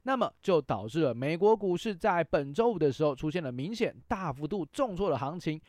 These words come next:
尤其是对利率非常敏感的科技股跟半导体重挫的幅度可以说是非常非常的惊人。那在这样的格局之下呢，我们到底该怎么去面对未来的股票市场？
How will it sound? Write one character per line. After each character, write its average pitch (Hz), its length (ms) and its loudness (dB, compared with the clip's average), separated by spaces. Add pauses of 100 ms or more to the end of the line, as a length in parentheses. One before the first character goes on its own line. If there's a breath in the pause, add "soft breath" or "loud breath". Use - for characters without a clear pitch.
(240 soft breath)
尤 233 160 6
其 247 140 -2
是 262 120 -4
对 226 200 2
利 214 100 0
率 214 140 0
非 190 120 4
常 202 140 4
敏 160 220 -2
感 139 180 0
的 120 140 -2
科 262 240 2
技 262 160 0
股 139 120 -4
跟 175 220 2
半 247 240 2
导 160 220 4
体 165 180 -4 (220 soft breath)
重 254 260 0
挫 226 140 4
的 170 60 0
幅 143 140 -2
度 185 120 2
可 165 120 2
以 147 60 4
说 156 160 2
是 165 80 0
非 185 140 0
常 139 180 0
非 160 60 4
常 147 100 0
的 123 100 0
惊 180 300 -2
人。 107 180 -4 (420 loud breath)
那 311 120 4
在 285 80 2
这 262 80 4
样 262 80 6
的 180 60 2
格 151 260 2
局 156 180 -4
之 175 220 -6
下 180 200 2
呢， 147 180 -2
我 151 80 0
们 143 240 -2
到 269 180 4
底 151 100 -2
该 190 200 0
怎 165 120 -10
么 123 120 -8
去 147 120 -10
面 180 240 -4
对 170 120 -2
未 160 160 2
来 143 80 4
的 139 80 -4
股 135 160 -4
票 165 240 0
市 170 180 -4
场？ - 180 -6